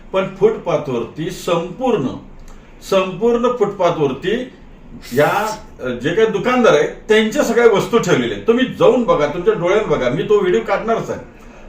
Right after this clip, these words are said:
त्याही मुलांची मला तक्रार आहे की त्या मुलींची तक्रार आहे, तर त्यांना फुटपाथवरनं चालताच येत नाही, ते भर रोडवरनं चालत जातात. याच्याकडे कोण लक्ष देत नाही, म्हणजे आंधळं दळतंय आणि कुत्रं फिट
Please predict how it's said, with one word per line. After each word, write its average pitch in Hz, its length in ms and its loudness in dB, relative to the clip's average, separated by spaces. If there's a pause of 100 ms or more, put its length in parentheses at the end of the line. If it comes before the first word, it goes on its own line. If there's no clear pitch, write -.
(120)
त्याही 254 220 4
मुलांची 247 380 2
मला 240 160 0
तक्रार 196 400 0
आहे 165 100 -2
की 226 140 -8
त्या 233 140 2
मुलींची 214 380 -2
तक्रार 190 260 0
आहे, 156 160 0
तर 208 60 0
त्यांना 208 460 -2
फुटपाथवरनं 220 480 -2
चालताच 240 440 0
येत 165 160 -2
नाही, 147 160 -4 (220)
ते 196 60 0
भर 139 180 0
रोडवरनं 226 680 2
चालत 143 260 -2
जातात. 113 260 -2 (400)
याच्याकडे 220 360 2
कोण 254 180 2
लक्ष 262 240 0
देत 220 160 2 (100)
नाही, 110 160 -6 (280)
म्हणजे 190 360 2
आंधळं 240 440 4
दळतंय 233 280 4
आणि 240 80 -4
कुत्रं 262 380 -2
फिट 220 100 -2